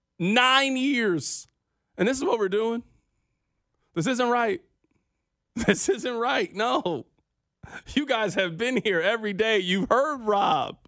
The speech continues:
Rob wasn't even giving him a chance. Every day, I felt like one of Santa elves. I was in the workshop. I was just cooking up stats, trying to find a stat for Rob to believe. You heard him. He shot it down every time.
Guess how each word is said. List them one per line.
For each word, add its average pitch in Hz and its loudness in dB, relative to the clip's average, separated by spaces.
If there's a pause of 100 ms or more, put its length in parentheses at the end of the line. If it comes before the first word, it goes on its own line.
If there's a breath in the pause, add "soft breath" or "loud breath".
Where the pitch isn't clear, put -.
(420 loud breath)
Rob 311 2
wasn't 269 -2
even 220 -2
giving 247 0
him 190 -4
a 165 0
chance. - 0 (360 loud breath)
Every 262 0
day, 180 -2 (720)
I 160 2
felt 233 -2
like 190 2
one 185 0
of 147 0
Santa 160 2
elves. 143 0
I 180 4
was 196 -2
in 185 0
the 165 0
workshop. 156 0 (140 loud breath)
I 175 4
was 202 0
just 196 -4
cooking 208 0
up 196 0
stats, - 0
trying 240 2
to 226 0
find 208 2
a 196 0
stat 196 2
for 190 2
Rob 190 4
to 180 2
believe. 175 2 (240 loud breath)
You 233 0
heard 226 2
him. 170 -2 (140 loud breath)
He 220 0
shot 254 4
it 220 -2
down 233 4
every 254 2
time. 214 2